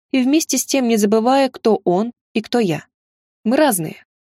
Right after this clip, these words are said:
а наша встреча вообще за гранью понимания. Как два магнита в соседних карманах. Их притягивают, но соединиться не выйдет. И это надо помнить. Всего лишь мгновение, и Арден сделал шаг назад, освобождая передо мной пространство.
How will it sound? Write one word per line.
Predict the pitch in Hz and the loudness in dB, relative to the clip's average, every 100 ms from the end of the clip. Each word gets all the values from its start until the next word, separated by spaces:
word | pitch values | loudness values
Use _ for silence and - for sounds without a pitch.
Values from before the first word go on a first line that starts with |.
| - | -4
а | 220 | 0
наша | 202 196 208 | 2 2 -2
встреча | - 262 285 294 | -2 -2 0 2
вообще | 277 285 - 330 | 2 2 2 0
за | 226 190 | 2 0
гранью | 185 180 180 | 2 2 0
понимания. | 185 196 196 180 160 160 175 _ _ _ _ _ - | 2 2 2 0 -4 -10 -12 _ _ _ _ _ -2
Как | 214 196 | -2 2
два | 202 208 | 2 4
магнита | 196 190 262 294 | 2 0 0 -2
в | |
соседних | - 214 196 190 180 | -2 0 0 0 -2
карманах. | 214 208 214 180 - _ _ _ _ _ _ - | -2 0 -2 -4 -14 _ _ _ _ _ _ -4
Их | 294 - | -4 -2
притягивают, | 254 214 294 214 202 202 202 | -4 2 0 2 2 2 0
но | 220 226 | -2 -2
соединиться | 220 233 220 202 220 214 - | -2 -2 0 2 0 0 0
не | 196 190 | 2 4
выйдет. | 202 180 165 _ _ _ _ _ | 2 0 -4 _ _ _ _ _
И | 208 190 | 2 4
это | 202 - 262 | 4 0 -2
надо | 208 202 220 | 0 0 0
помнить. | 202 170 170 - - _ _ _ _ _ _ _ | -2 -2 -4 -8 -14 _ _ _ _ _ _ _
Всего | - 254 285 | -4 0 2
лишь | 302 - 247 | 0 -2 -2
мгновение, | 240 240 202 196 220 247 | 0 0 2 2 2 -2
и | - 226 | 0 2
Арден | 208 196 240 254 | 2 2 -2 -2
сделал | 202 220 226 226 | -2 0 0 -2
шаг | - 202 | 0 -2
назад, | 185 180 175 220 - - | 0 -2 0 -2 -2 -6
освобождая | 220 233 214 196 190 220 233 | -4 0 0 0 2 2 2
передо | 226 214 185 | 0 0 0
мной | 175 180 | -2 -2
пространство. | 202 208 - 214 185 - - | -2 -4 -2 -6 -6 -14 -20